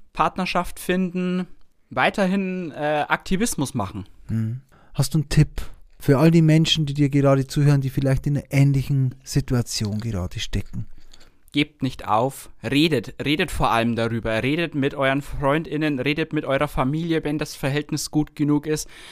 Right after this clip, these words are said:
Speaker 1: Seelsorgenummern anrufen, die sind geschult, die sind für sowas da. Das Leben ist lebenswert und, ähm, ja, nicht aufgeben.
Speaker 2: Wir wünschen dir an dieser Stelle jedenfalls, dass du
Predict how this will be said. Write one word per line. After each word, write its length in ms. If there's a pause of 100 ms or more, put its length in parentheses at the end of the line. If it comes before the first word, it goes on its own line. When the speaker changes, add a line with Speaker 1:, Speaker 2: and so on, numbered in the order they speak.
(420)
Speaker 1:
Seelsorgenummern 1080 (540)
anrufen, 640
die 140
sind 220
geschult, 520
die 80
sind 240
für 120
sowas 440
da. 300 (340)
Das 160
Leben 360
ist 180
lebenswert 840
und, 440
ähm, 500 (280)
ja, 300 (340)
nicht 260
aufgeben. 500 (640)
Speaker 2:
Wir 160
wünschen 300
dir 140
an 80
dieser 240
Stelle 260
jedenfalls, 520
dass 320
du 300